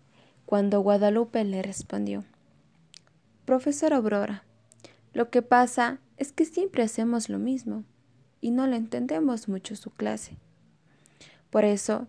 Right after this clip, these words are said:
yo y algunos de mis compañeros preferimos hacer otras cosas". Aurora, al escuchar, se quedó impresionada por la respuesta que dio Guadalupe y pensó por algunos días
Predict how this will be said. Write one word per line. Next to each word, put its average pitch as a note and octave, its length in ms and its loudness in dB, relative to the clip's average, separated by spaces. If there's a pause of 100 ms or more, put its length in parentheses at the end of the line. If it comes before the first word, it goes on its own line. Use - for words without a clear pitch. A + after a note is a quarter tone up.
(100)
yo B3 440 4 (200)
y G3+ 100 -2
algunos A#3+ 460 0
de G3+ 80 -2
mis G3 160 -4
compañeros G#3+ 680 -2 (380)
preferimos B3 560 0
hacer G3 300 -6
otras - 320 -10
cosas". - 520 -12 (1040)
Aurora, G#3+ 540 2 (480)
al B3 160 0
escuchar, B3 560 -2 (160)
se - 240 -4
quedó A#3 220 4
impresionada C4 720 0
por G#3+ 220 -6
la G3 120 -2
respuesta A3 600 -6
que G3+ 160 -4
dio G3+ 140 0
Guadalupe G#3 600 -4 (560)
y A3 80 -2
pensó G#3+ 460 -2
por G3+ 120 0
algunos B3 460 0
días G#3 340 -4